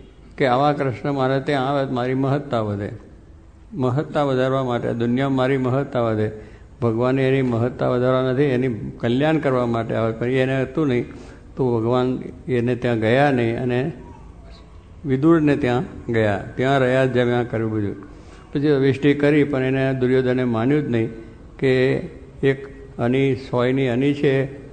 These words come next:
એટલી પૃથ્વીની જમીન હું એને કુંડ પાંડવોને આપીશ નહીં, બધું મારું જ છે. અને એ સંસ્કાર પહેલેથી પડેલા ધૃતરાષ્ટ્ર એમના પિતા થકી કે આ બધું જ આપણું છે, કારણ કે જે એવું હોય ને એ જ હોય કે બીજાનું પડાવી લેવું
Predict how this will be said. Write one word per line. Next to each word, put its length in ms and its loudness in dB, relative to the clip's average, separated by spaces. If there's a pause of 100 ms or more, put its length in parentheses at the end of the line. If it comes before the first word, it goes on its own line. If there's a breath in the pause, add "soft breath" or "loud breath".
એટલી 320 0
પૃથ્વીની 600 0
જમીન 320 0
હું 200 0
એને 280 0 (580)
કુંડ 340 -2
પાંડવોને 560 0
આપીશ 340 0 (100)
નહીં, 200 0 (560 loud breath)
બધું 220 6
મારું 340 4
જ 40 0
છે. 480 -2 (580)
અને 180 4
એ 180 4
સંસ્કાર 440 2
પહેલેથી 400 2
પડેલા 420 4
ધૃતરાષ્ટ્ર 600 0
એમના 160 0
પિતા 360 0
થકી 340 0 (420 loud breath)
કે 60 0
આ 80 2
બધું 300 0
જ 40 2
આપણું 420 0
છે, 200 -2 (440)
કારણ 220 -2
કે 140 0
જે 200 4
એવું 200 2
હોય 180 2
ને 200 2
એ 60 4
જ 120 -4
હોય 180 2 (420 loud breath)
કે 60 -2
બીજાનું 460 4
પડાવી 280 4
લેવું 320 2